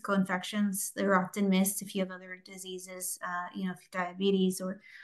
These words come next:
other infections, um, delayed diagnosis, sometimes driven by insurance, uh, status, as well as your location. Um, statistically in America, most patients drive two to six hours to find a doctor that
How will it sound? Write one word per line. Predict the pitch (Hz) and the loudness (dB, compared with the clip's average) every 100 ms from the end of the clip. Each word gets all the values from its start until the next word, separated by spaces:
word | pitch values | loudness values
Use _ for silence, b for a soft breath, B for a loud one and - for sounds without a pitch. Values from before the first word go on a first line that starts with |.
| B | B
other | 196 196 | 4 6
infections, | 185 185 185 - 190 185 - - | 4 2 -4 0 2 2 0 -2
um, | 185 185 185 208 | 0 4 4 2
delayed | 220 208 196 196 | 4 6 8 8
diagnosis, | 196 196 190 180 196 196 - - b b b b | 6 6 6 6 2 -2 -2 -8 b b b b
sometimes | - 208 202 196 190 | 4 6 8 6 6
driven | 196 196 196 | 2 4 4
by | 190 | 6
insurance, | 185 - 214 208 202 196 - - - | 6 4 6 6 6 0 -4 -6 -4
uh, | 190 180 175 | -2 0 0
status, | 202 - 190 196 196 | -4 0 2 4 2
as | - 202 196 | -2 -2 2
well | 196 | 2
as | 190 | 2
your | 196 | 2
location. | 185 185 - 196 190 196 196 196 b b b | 2 2 -2 -2 -2 -2 -2 -2 b b b
Um, | 196 190 190 185 190 | 0 2 4 4 2
statistically | - 208 208 208 226 214 214 | -2 -2 0 -2 0 6 8
in | 196 | 10
America, | 190 190 190 196 | 12 10 8 6
most | 190 185 - | 6 6 2
patients | 190 - 196 196 | -2 2 0 2
drive | 190 185 - | 2 2 2
two | 202 196 | 2 4
to | 185 | 4
six | - 202 - | 2 -4 4
hours | 185 185 190 190 | 6 8 6 2
to | - | 0
find | 208 190 190 | 4 8 8
a | |
doctor | 185 180 - 202 | 8 4 2 4
that | 196 190 | 6 4